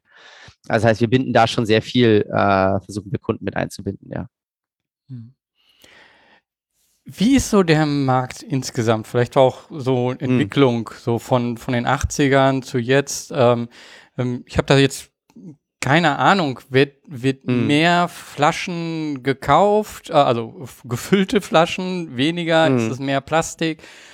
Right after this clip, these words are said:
Speaker 2: Ähm, und hab-, habt ihr also das Gefühl, so, ähm,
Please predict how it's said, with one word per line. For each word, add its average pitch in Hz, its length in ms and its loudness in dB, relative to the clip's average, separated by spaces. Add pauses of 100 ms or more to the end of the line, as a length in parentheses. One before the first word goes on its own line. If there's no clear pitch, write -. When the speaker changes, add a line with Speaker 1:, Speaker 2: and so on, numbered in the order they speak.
(220)
Speaker 2:
Ähm, 156 320 2 (300)
und - 340 -6
hab-, - 220 -2
habt 180 220 -2
ihr 180 80 6
also 160 140 2
das 156 180 -2
Gefühl, 202 1080 0
so, 160 720 0
ähm, 147 640 0